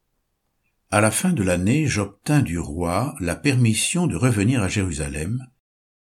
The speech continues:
et je m'aperçus du mal qu'avait fait Eliashib, en disposant une chambre pour Tobia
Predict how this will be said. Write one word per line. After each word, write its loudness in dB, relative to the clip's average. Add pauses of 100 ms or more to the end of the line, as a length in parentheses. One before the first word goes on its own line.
(160)
et 4
je 6
m'aperçus 0
du 0
mal 2
qu'avait -2
fait -4
Eliashib, -4 (540)
en 0
disposant 2
une -2
chambre 2
pour -14
Tobia -2